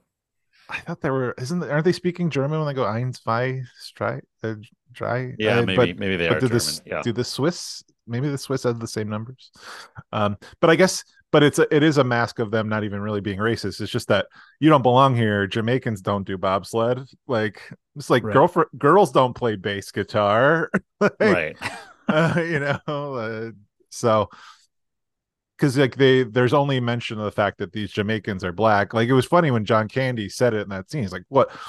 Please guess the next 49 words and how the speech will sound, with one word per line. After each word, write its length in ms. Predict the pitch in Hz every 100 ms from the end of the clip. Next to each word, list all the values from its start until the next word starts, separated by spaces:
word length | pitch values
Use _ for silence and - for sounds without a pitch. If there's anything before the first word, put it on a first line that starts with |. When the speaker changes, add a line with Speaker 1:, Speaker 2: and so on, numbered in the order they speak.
| -
Speaker 1:
what's 200 | 156 160
the 80 | 165
big 200 | 170 135
deal? 260 | 170 180 156
What? 280 | 156 107
It's, 180 | 107 -
it's, 280 | 127 131 -
yeah, 140 | 165
it's 120 | 107 143
a 20 |
little 140 | 135
strange. 340 | 123 147 120 95
There's 140 | 95
four 220 | - 123
black 300 | 107 113 113 -
men 220 | 110 110
in 120 | 104
a, 220 | 98 92 90 _ _ _ -
in 100 | 107
a 60 | 95
bobsled 580 | 104 107 - 92 90 87
or 80 |
something. 480 | - 85 85 87 82
That's 240 | 92 95 -
the 100 | 92
joke." 360 | 95 80 -
Or 180 | 87 - _ -
I 100 | 123
forget 220 | 147 113
what 100 | 92 -
the, 100 | 92 90
he 80 | 85
sort 240 | - 92 -
of 60 |
said, 280 | - 85 82 - - - _ _ _ _ -
but, 240 | 107 95
like, 380 | 107 98 - _ _ _ _ _
so 200 | - 143
th-, 140 | 127
it's 180 | 160 135
not 200 | 156 170
like 160 | 160 127
they 100 | 127
keep 280 | - 143 -
pointing 280 | 123 110
out 180 | 110 110
all 100 | 104
these 180 | 95 92
differences 920 | 104 95 98 92 95 90 87 -